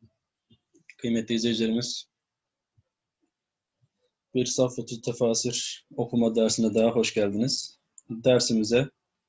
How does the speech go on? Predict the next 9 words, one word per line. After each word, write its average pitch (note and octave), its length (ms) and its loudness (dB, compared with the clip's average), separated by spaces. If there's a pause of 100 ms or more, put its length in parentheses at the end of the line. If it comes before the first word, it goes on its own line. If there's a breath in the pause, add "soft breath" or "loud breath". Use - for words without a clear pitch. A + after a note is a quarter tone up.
(280)
Nisa B2+ 380 4
suresi A2+ 500 0
ayet A#2 600 2 (400)
on B2+ 220 4
dokuzda A2+ 440 0
devam G#2+ 340 2
ediyoruz. G2 560 -8 (560)
<clears throat> - 960 -10 (800)
Estağfirullah. A#2+ 600 0